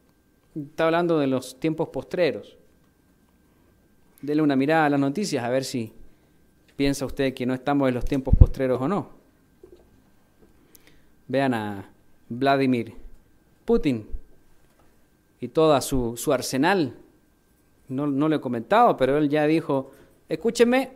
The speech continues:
antes de que sea elegido, escúchenme, tengo un botón para llegar a cualquier parte del mundo y destruir todo lo que yo quiero.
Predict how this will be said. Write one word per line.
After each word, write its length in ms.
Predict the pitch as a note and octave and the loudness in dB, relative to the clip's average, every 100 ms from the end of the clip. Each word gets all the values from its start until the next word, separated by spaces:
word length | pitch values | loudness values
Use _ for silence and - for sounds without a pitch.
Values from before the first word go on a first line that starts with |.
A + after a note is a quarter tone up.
| - G3 | -10 -6
antes 240 | G3+ G#3+ | 0 0
de 100 | F#3+ | 0
que 100 | F#3 | -4
sea 220 | F3+ G3+ | -2 0
elegido, 640 | F3+ E3+ A#3 A#3+ A#3+ - - _ _ _ - | 2 0 0 0 0 -6 -20 _ _ _ -14
escúchenme, 600 | D3+ A3 A3+ A3+ B3 - - _ _ _ _ - | -6 -4 0 2 0 -2 -14 _ _ _ _ -6
tengo 180 | G3 G3 | -2 0
un 60 | |
botón 420 | F3 F3 B3+ B3+ - - _ _ _ | 0 4 2 2 -6 -20 _ _ _
para 160 | - D#3+ | -4 0
llegar 240 | D3+ F3 | 2 2
a 100 | D#3+ | 0
cualquier 260 | D#3+ D3 A3 | -2 -2 -2
parte 260 | A3+ G#3 G3+ | -2 -2 -2
del 100 | G3+ | -2
mundo 460 | A#3 C4+ C4 C4 - | 0 0 -2 -4 -4
y 60 | |
destruir 460 | D3 D3+ E3+ E3+ - | -4 -2 -2 -2 0
todo 240 | A#3+ B3 | 2 4
lo 80 | A3+ | 2
que 80 | G#3 | -2
yo 120 | F3 | -4
quiero. 300 | C#3 G2+ - | -4 -10 -12